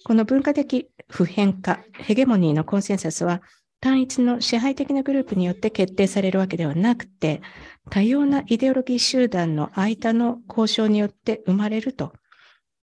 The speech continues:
グラムシーは言っています。バトラ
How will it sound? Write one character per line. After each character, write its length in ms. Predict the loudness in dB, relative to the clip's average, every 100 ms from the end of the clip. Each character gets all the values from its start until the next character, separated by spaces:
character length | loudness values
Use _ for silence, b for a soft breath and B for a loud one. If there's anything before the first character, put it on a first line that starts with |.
| _ _
グ 80 | -2
ラ 80 | 0
ム 80 | 0
シ 160 | -2
ー 40 | -2
は 60 |
言 100 | -2
っ 60 | -2
て 80 | -2
い 60 |
ま 100 | -2
す。 220 | -2 -6 -10 _ _ -20 -20 -20 -20 _ -20 -20 -20 -20 _ _ -20 -20 -20 -20 _ -20 -20 _ _ _ _ -20 _ _ B B -2
バ 180 | 0 2
ト 160 | 2
ラ 240 | 2 0